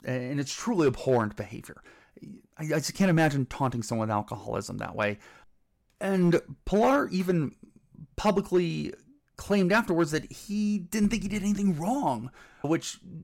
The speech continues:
doesn't paint him in the best light, kind of puts me a little bit on Bell's side here. But also, let's be real. If you're Bell, you just can't do this. You, you, you can't. You just can't.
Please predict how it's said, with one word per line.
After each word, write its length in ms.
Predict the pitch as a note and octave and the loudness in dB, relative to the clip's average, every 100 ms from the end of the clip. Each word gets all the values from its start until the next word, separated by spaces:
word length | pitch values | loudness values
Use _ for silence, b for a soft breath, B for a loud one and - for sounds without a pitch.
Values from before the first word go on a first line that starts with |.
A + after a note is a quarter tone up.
| - | -2
doesn't 260 | D#4 G3+ C#3 | 2 4 2
paint 200 | B2 B2+ | 2 2
him 40 | |
in 60 | A#2+ | 2
the 60 | G#2+ | 2
best 200 | G#2+ - | 0 2
light, 160 | A2 | -2
kind 120 | G#2 | -2
of 40 | A#2 | -8
puts 160 | - | -8
me 60 | - | -12
a 40 | |
little 120 | A2 G#2+ | -10 -6
bit 140 | A2 | -4
on 100 | G#2+ | -4
Bell's 260 | G#2+ G#2+ G#2+ | -4 -6 -6
side 300 | A2+ A2 A2 | -2 -2 -2
here. 240 | B2 A#2+ B B B | -2 -2 B B B
But 140 | - F3 | -12 -8
also, 260 | F#3 - | -8 -6
let's 280 | F#3 E3 - | -4 -4 -6
be 120 | - | -6
real. 300 | F3 G#3+ - - | -4 -4 -6 -10
If 140 | B2 E3 | -10 -2
you're 260 | F#3 A#3+ | 0 0
Bell, 500 | F3 D3 C3 A2+ - | 2 2 4 2 -2
you 300 | - C3+ C#3 B2 | -6 -4 -4 -4
just 320 | C#3+ A#2+ - | -4 -4 -6
can't 260 | A2 - | -8 -8
do 100 | - | -10
this. 420 | - - - - - _ _ _ _ _ | -12 -14 -14 -16 -16 _ _ _ _ _
You, 100 | - - | -12 -6
you, 220 | C#3+ C3+ | -6 -4
you 160 | D3 C#3 | -4 -4
can't. 580 | C#3+ G3 C4 - - - | 2 4 6 2 -6 -4
You 120 | C#3 | -2
just 200 | D#3 G3+ | 0 0
can't. 460 | A#3 C#4 E4 - | 2 2 2 -6